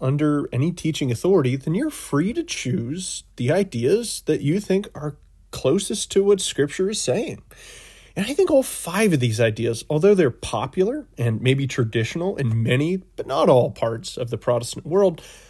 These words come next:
I just think compared to Scripture, they're, they just don't make sense. And, and logically, they don't follow. So even if you're a Protestant, I know you may have heard these ideas a lot. You may have a lot of respected teachers, theologians, and pastors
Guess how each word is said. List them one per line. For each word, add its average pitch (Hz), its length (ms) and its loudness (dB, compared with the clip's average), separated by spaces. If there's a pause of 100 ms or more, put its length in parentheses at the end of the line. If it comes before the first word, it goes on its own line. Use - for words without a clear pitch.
(500)
I - 100 -6
just - 260 -2
think 330 160 2
compared 190 360 2
to 165 60 -4
Scripture, 208 400 0
they're, 143 200 -2 (300)
they 180 160 -2 (200)
just - 220 -8
don't 196 200 0
make 240 200 -6
sense. 254 460 -2
And, 156 140 2
and 165 220 2
logically, 180 560 0
they 131 140 0
don't 143 400 0
follow. 196 460 -6
So 151 280 0 (240)
even 302 300 -4
if 311 120 -6
you're 208 140 2
a 170 40 -2
Protestant, 180 580 -8
I 175 100 -4
know 175 220 2
you 220 120 -2
may 185 140 2
have 123 120 2
heard 214 460 2
these 143 220 0
ideas 107 400 -4
a 85 60 -10
lot. 156 440 -8 (640)
You 156 160 2
may 196 340 6
have 185 160 4
a 185 60 4
lot 147 220 0
of 180 80 0
respected 139 720 -2
teachers, 131 500 -4
theologians, 123 680 -2
and 113 120 -8
pastors 127 600 -4